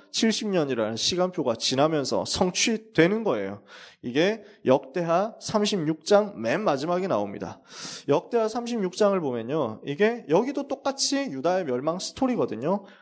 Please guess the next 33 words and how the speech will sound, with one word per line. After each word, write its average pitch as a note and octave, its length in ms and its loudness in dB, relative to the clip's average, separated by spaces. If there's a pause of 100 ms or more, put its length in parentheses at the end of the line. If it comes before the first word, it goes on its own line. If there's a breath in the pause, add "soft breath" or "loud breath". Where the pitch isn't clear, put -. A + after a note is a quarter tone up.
간략하게 D#3+ 540 0
나와요. G2+ 420 -2 (560 loud breath)
유다, F#3 420 0
어, C#3 320 0 (240)
여-, C#3+ 240 0
역대하 A3 580 2
삼십육 A#3 600 -4
장의 A3 480 0
십일 C#4+ 420 0
절부터가 A#3 640 0
시드기야 A#3 600 -2
임금에 D3+ 420 -2
대한 D3 320 0
내용이죠. A2 580 -2
이렇게 G3+ 360 0
해가지고, D#3+ 640 -2 (400 loud breath)
어, A2+ 340 0
이십 A#2 340 -2
절에 D#3 300 2
칼에서 A3 400 -2
살아남은 F#3 540 -2
자를 D3 320 0
그가 C3+ 260 0
바벨론으로 D#3 580 0
사로잡아가매 C#3 840 0
무리가 C3 420 -2
거기서 D#3+ 380 -2
갈대아 E3+ 420 0
왕과 E3+ 380 -2
그의 D#3 180 0
자손의 D#3 420 -2
노예가 C#3 380 2
되어 C#3+ 280 -2